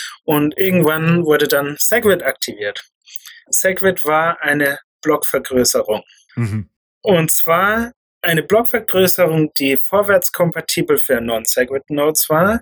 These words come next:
Speaker 1: indem man ihnen einfach die neuen Daten, die hinzukamen, vorenthält. <laughs>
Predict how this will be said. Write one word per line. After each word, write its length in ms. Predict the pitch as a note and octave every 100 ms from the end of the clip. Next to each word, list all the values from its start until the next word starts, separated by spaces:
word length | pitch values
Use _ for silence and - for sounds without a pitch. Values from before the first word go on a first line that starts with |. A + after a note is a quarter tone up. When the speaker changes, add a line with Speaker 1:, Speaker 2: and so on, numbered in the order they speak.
| - - - _
Speaker 1:
indem 440 | - E3 D#3 D#3 D#3+
man 340 | D#3+ E3 E3 - _ _
ihnen 320 | - - B3 E3+
einfach 380 | D3 D3 D#3
die 380 | - D#3 D3+ D#3 -
neuen 380 | E3 D3+ E3+ F3
Daten, 320 | D3+ D3+ D3+
die 140 | C#3
hinzukamen, 720 | B2+ C#3 - A#3 - F3+ F#3 F#3+
vorenthält. 640 | - - B2 A#2 - A#2 -
<laughs> 40 | -